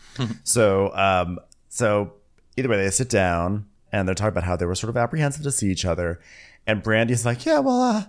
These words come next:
I saw you on Watch What Happens Live." And we get a flashback. "Hey, Taylor,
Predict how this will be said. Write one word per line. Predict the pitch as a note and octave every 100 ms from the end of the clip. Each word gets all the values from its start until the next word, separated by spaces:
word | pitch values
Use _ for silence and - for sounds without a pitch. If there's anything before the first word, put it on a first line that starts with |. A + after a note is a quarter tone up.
| _ _ -
I |
saw | A#3 A4+
you | G#4+ E4
on | C#4+ C#4
Watch | D4 D4
What | D4
Happens | D#4 D4+ C4 A#3
Live." | D4+ D#4+ C#4 B3 E3+
And | C3
we | D3
get | C3+ A2+
a | G2 -
flashback. | A#2+ A2 A#2+ - G2 F#2+ - -
"Hey, | C#4+ C#4+ D4+ C#4 E3 - -
Taylor, | - C4 C#4 A#3+ A#3